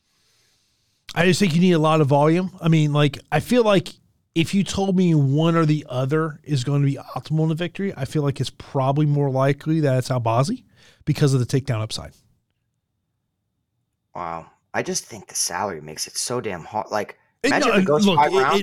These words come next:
Speaker 1: it, it,
Speaker 2: you're screwed.
Speaker 1: but the problem is, is, like, this week is one of those weeks where it just doesn't, salary's just not gonna be an issue for the most part.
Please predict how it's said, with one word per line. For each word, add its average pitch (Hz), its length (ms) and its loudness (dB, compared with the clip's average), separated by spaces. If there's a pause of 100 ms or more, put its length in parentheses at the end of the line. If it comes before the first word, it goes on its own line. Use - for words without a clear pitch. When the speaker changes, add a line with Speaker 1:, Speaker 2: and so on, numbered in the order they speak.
Speaker 1:
it, 202 60 -4
it, 185 160 0 (100)
Speaker 2:
you're 127 120 -10
screwed. 117 420 -2 (400)
Speaker 1:
but 254 180 0
the 196 60 -2
problem 240 420 -2
is, 269 140 -6
is, 202 140 -6
like, 180 160 -4
this 170 340 -4
week 262 220 -6
is 185 100 -8
one 202 120 -8
of 196 40 -4
those 190 180 -4
weeks 233 280 -10
where 190 320 -6 (1200)
it - 80 -16
just - 260 -8
doesn't, 185 460 -4 (640)
salary's 185 400 -2
just 156 140 -4
not 160 140 -4
gonna 156 140 0
be 139 40 2
an 131 60 0
issue 196 240 -2
for 156 120 -6
the 135 60 -2
most 113 240 -6
part. - 220 -18